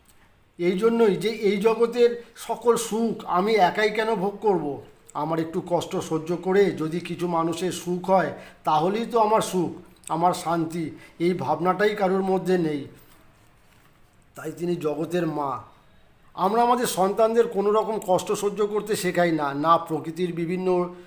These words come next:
ঋতুর ভয়াবহ রূপ, না পারিবারিক বিপর্যয়,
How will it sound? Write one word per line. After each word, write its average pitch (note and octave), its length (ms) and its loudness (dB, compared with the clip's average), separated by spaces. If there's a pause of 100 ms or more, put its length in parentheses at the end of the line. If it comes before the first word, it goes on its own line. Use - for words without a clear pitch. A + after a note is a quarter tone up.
(260)
ঋতুর F3+ 420 0
ভয়াবহ E3+ 580 4
রূপ, F#3 320 4 (400)
না F3 180 4
পারিবারিক F3 640 2
বিপর্যয়, F#3 600 2